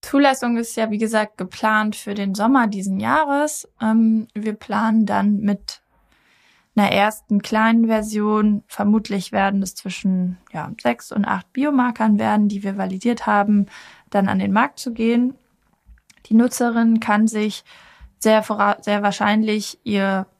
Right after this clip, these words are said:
Paket dann jeweils aussuchen, ob sie mehr den Fokus auf,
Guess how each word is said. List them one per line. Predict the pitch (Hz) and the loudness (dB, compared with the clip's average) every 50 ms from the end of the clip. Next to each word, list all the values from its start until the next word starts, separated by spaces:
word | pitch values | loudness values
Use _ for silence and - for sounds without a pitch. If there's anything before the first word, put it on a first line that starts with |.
| _ _ - | _ _ -6
Paket | - 202 - - - 226 226 233 226 226 - - - | -6 -6 -6 -4 0 0 0 0 0 -4 -10 -16 -10
dann | 214 214 196 196 | -4 -2 0 0
jeweils | 190 196 196 208 196 180 - - | 2 0 0 0 -2 -2 -2 0
aussuchen, | - - 247 - - - 311 302 - 294 262 233 | 2 2 2 2 0 -4 -6 -4 0 2 2 2
ob | - 208 - | 2 0 -4
sie | - 214 202 | -4 -2 0
mehr | 196 202 196 | 0 2 0
den | 196 196 190 | 0 -2 -4
Fokus | - - 214 208 202 - 202 190 - - | -4 -4 -6 -6 -4 -4 -6 -6 -8 -6
auf, | - 185 185 185 180 180 - | -4 -2 -2 -2 -4 -8 -14